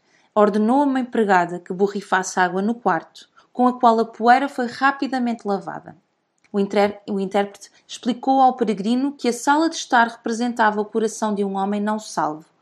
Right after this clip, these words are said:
que o pó era o pecado original. O homem com a vassoura era a lei e a empregada com a água era o evangelho. O seu ponto era que tudo o que a lei pode fazer com o pecado é agitá-lo.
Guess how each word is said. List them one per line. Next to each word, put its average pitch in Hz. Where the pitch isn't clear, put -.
que 233
o 220
pó 226
era 196
o 196
pecado 175
original. 180
O 240
homem 320
com 311
a 302
vassoura 269
era 220
a 196
lei 220
e 214
a 226
empregada 202
com 190
a 190
água 208
era 196
o 180
evangelho. 170
O 202
seu 240
ponto 240
era 196
que -
tudo 330
o -
que 311
a 277
lei 247
pode 226
fazer 202
com 190
o 180
pecado 180
é 185
agitá-lo. 170